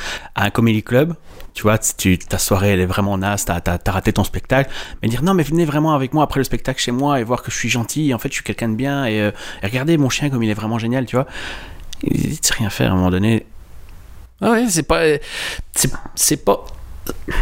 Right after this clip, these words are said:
Speaker 2: c'est pas évident à vivre. Et encore une fois, transmettre le, le goût de découvrir, le goût de partager et le,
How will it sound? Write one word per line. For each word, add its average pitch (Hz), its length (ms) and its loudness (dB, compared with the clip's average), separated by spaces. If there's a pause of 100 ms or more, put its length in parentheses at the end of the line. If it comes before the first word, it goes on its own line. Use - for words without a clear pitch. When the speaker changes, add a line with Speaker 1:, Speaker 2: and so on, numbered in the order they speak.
(300)
Speaker 2:
c'est - 140 -4
pas 214 100 6
évident 196 340 2
à 170 40 4
vivre. 139 280 0
Et 131 80 4
encore 139 160 2
une 160 60 2
fois, 175 100 0
transmettre 196 720 2 (340)
le, 113 500 4 (520)
le 120 160 6
goût 120 220 2
de 160 80 -4
découvrir, 147 580 2
le 117 120 4
goût 120 140 0
de - 60 -2
partager 123 840 2
et 113 60 4
le, 104 440 4